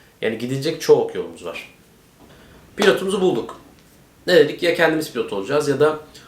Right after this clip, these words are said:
havacılık kurumlarından, e, saatlik veya işte uçuş planlamamıza göre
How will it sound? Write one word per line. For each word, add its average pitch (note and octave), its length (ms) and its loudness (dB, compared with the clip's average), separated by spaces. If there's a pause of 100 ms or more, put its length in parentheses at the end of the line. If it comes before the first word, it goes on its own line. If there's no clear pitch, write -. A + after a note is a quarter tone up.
(140)
havacılık C#3+ 400 2
kurumlarından, G#2+ 680 -2
e, G#2+ 360 -6
saatlik - 560 -2
veya G#2 240 -2
işte A2+ 300 2
uçuş B2+ 400 -8
planlamamıza A2+ 600 -2
göre A2+ 340 0